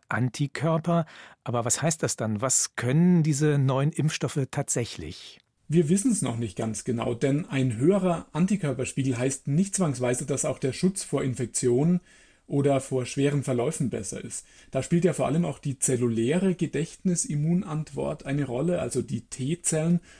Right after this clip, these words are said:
Speaker 2: Und die wurden in den Studien nicht gemessen. Und auch was mögliche seltene Nebenwirkungen angeht, ist nicht klar, ob da vielleicht nicht doch etwas anderes auftreten könnte, als man's bisher kennt.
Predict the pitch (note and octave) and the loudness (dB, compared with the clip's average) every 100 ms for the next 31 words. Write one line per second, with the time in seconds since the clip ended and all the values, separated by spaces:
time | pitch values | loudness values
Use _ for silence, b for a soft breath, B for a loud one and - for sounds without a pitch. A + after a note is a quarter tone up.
0 | B B D3+ C#3 E3+ G3+ G3 F3+ D3 C3+ | B B -4 0 4 6 6 6 4 0
1 | - D#3 D#3+ C#3 C3+ F#3 - C3 A2+ - | 0 2 2 4 4 2 0 -2 -2 -6
2 | - - - C3+ - E3 - F3 - - | -6 -6 -6 -4 0 0 0 -2 -2 -2
3 | C#3+ D#3 - F3 - D3 C3+ C3+ C3 C3+ | 0 0 2 2 2 0 2 0 0 0
4 | B2 A#2+ F#3 G#3 B2 A#2+ - A#2 G#2+ A2+ | 0 2 2 2 2 0 -2 -4 -4 -4
5 | A2+ C3+ D3+ b b b b b C#3+ E3 | -2 -2 -4 b b b b b -2 2
6 | G3 G3 D#3+ F3 - C#3 C3 B2+ B2 C3+ | 2 0 -2 -2 -4 -2 -2 0 -2 -2
7 | - D#3 C#3 F3 F3 C#3+ C3+ - D3 F#3+ | -4 -6 -4 -4 -4 -2 -2 0 2 2
8 | C#3+ - - D#3+ - - C3+ - C3+ B2+ | 2 -4 -4 -6 -6 -4 -4 -2 -4 -2
9 | B2+ B2 B2+ A#2+ - B2 A2 B2 C3 A#2+ | -2 -2 -4 -4 -4 -6 -6 -6 -4 -6
10 | - C#3 | -2 -2